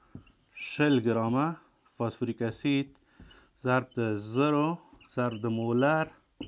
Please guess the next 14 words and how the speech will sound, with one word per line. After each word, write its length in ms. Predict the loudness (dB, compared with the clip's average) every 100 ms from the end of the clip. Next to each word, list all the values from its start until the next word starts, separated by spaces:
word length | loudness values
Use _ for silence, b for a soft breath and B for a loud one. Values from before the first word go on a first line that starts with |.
| -18 -18 -18 b b b _ -16 -2
تقسیم 440 | -2 0 0 0
پر. 140 | 0 -8 B B -2
د 60 |
فاسفوریک 500 | 0 2 2 2 2
اسید 300 | 2 0 -2
کت-، 180 | -2 0
مالیکولي 480 | 4 4 4 2 2
کتله 380 | 2 2 2 2
هم 100 | 2
اته 260 | 0 0
نوي 240 | 0 0 -2
ده. 180 | -2 -4
اته 180 | -2
نوي 380 | 0 2 0 -2